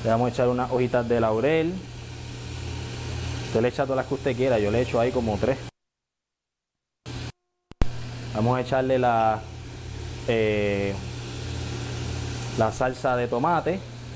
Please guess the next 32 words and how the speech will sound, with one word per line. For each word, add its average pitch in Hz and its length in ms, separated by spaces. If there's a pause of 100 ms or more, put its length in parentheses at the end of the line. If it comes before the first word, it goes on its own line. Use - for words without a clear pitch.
(1200)
Ok. 156 280 (840)
Esto 131 260
que 135 80
a - 40
mí 147 80
me 147 80
encanta 147 340
utilizarlo, 143 540
van 127 120
a 131 60
ver 139 80
mucho 143 240
en 139 80
mi 139 40
receta, 143 460
que 123 120
es 131 60
el 143 100
pimentón 131 480
ahumado 151 460
dulce. 175 440 (720)
Esto 113 180
es 131 60
para 131 220
el 117 60
color 135 340
y 143 60
esto 127 200
tiene 143 160
un 139 80
olor 135 180
ahumado 139 520